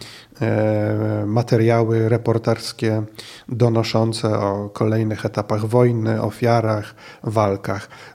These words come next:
Spojrzał, starał się spojrzeć, e, na wojnę z innej perspektywy, żeby przyjrzeć się temu, co tam się dzieje, właśnie oczami kogoś, kto jako dziecko przeżył wojnę, e, i, e, zagląda na zaplecze.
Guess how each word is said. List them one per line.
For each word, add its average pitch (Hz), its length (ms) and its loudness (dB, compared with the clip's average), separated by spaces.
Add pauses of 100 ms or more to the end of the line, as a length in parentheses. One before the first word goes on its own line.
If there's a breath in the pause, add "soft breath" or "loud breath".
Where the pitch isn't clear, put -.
Spojrzał, 175 720 4
starał 160 320 2
się 151 120 0
spojrzeć, 147 800 2
e, 135 120 0
na 131 160 2
wojnę 139 340 4
z 123 60 2
innej 139 240 4
perspektywy, 117 800 -4 (600 loud breath)
żeby 117 300 -2
przyjrzeć 123 520 0
się 120 460 0
temu, 117 240 -2
co 120 140 -4
tam 117 220 -2
się 110 200 -4
dzieje, 117 480 0 (400 loud breath)
właśnie 127 920 -2 (160)
oczami 135 720 2 (240)
kogoś, 135 360 2
kto - 160 -2
jako 123 220 2
dziecko 127 340 0
przeżył 117 380 0
wojnę, 113 500 0 (600 loud breath)
e, 123 320 4
i, 135 420 2
e, 135 1080 -2
zagląda 151 420 6
na 143 120 4
zaplecze. 131 680 0